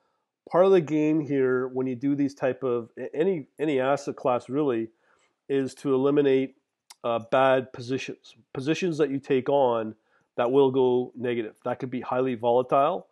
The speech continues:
Uh, those could be, uh, where the average market conditions do not allow it. In this case, the weighted average I'm talking about, or, um, a variety of other reasons. But those are usually the two big ones,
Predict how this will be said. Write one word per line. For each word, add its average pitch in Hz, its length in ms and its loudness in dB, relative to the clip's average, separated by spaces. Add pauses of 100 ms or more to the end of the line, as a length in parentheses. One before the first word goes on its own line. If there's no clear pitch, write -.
(500)
Uh, 123 360 -8
those 131 260 0
could 139 180 -4
be, 120 460 -2
uh, 117 240 0
where 117 440 -2 (160)
the 120 240 -6
average 123 280 -2
market 120 380 -4
conditions 127 640 -4
do 120 140 -6
not 117 180 -2
allow 110 360 0
it. 151 120 -4
In 110 60 -16
this 110 160 -14
case, 113 320 -8
the 113 80 -10
weighted 107 280 -8
average 113 360 -6
I'm 107 80 -8 (100)
talking 120 300 -6
about, 143 240 -2 (560)
or, 139 600 2
um, 131 220 -2
a 120 80 -6
variety 131 320 2
of 131 60 4
other 131 160 0
reasons. 101 320 -10
But 131 160 -8
those 175 180 0
are 190 60 -2
usually 156 340 0
the 123 80 -2
two 131 180 -6
big 120 220 -2
ones, 101 240 -10